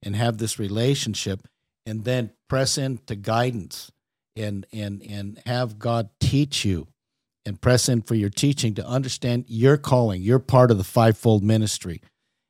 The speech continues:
And, and, and, uh, that way, when you learn more about your calling, you can do your part, uh, as opposed to just being a Christian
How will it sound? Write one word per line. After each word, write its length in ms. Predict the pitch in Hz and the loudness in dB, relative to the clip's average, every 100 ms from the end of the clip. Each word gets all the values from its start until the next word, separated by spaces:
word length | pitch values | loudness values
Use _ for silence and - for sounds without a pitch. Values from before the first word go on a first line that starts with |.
| _ 117 | _ -8
And, 380 | 117 117 110 - _ | -4 -4 -6 -12 _
and, 320 | 123 117 110 - | -8 -8 -8 -12
and, 320 | 117 110 104 101 | -10 -8 -8 -10
uh, 160 | 98 98 _ _ _ _ _ 113 | -12 -16 _ _ _ _ _ -2
that 260 | 131 - | 0 0
way, 360 | 143 120 110 104 _ _ | 0 0 -2 -6 _ _
when 180 | 113 120 | -6 -2
you 140 | 127 | -2
learn 340 | 113 131 147 139 | 0 0 2 2
more 220 | 123 131 | 2 0
about 300 | 117 113 123 | 0 -2 -4
your 100 | 110 | -10
calling, 680 | - - 131 156 127 101 104 - _ _ _ _ _ _ _ | -12 -4 -2 0 0 -2 -4 -12 _ _ _ _ _ _ _
you 120 | 123 127 | -4 -2
can 260 | 120 113 107 | -2 -4 -2
do 200 | 139 156 | 0 2
your 200 | 131 120 | 0 2
part, 460 | 120 135 135 - _ _ _ _ _ _ - | 2 2 0 -6 _ _ _ _ _ _ -16
uh, 120 | 101 - | -16 -4
as 220 | 123 123 | 0 0
opposed 460 | 120 131 123 117 - | -2 -2 -2 -2 -8
to 60 | |
just 540 | 98 90 135 147 143 123 | -14 -4 0 2 0 -2
being 320 | 131 120 117 - | -2 -2 -4 -10
a 180 | 98 - | -14 -12
Christian 600 | - 139 139 - 104 95 | 0 0 0 -4 -6 -8